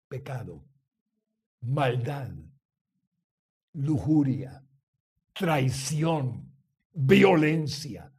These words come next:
crimen, asesinato, perversión, todo eso que puede reducirse a una expresión que hizo el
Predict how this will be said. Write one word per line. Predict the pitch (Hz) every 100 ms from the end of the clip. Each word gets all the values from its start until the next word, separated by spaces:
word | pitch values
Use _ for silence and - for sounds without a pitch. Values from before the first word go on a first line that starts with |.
| _ _ _
crimen, | 233 214 208 185 139 110 - - - _
asesinato, | - 170 - 196 135 165 156 165 156 - - - _ _ _ _ _
perversión, | 254 180 170 165 131 - 180 185 170 135 107 - - _ _ _ _ _ _ _ _ _ _ _
todo | 135 139 143 120
eso | 98 - - _ _ _ _ _ _ _ _ _ _ _ _ _ _ _ _ _
que | 131
puede | - 156 160 160
reducirse | 147 147 139 135 - 170 143 135
a | 139
una | 135 151 139
expresión | 131 - 147 131 - 151 156 151
que | - 131
hizo | 139 139 170
el | 143 117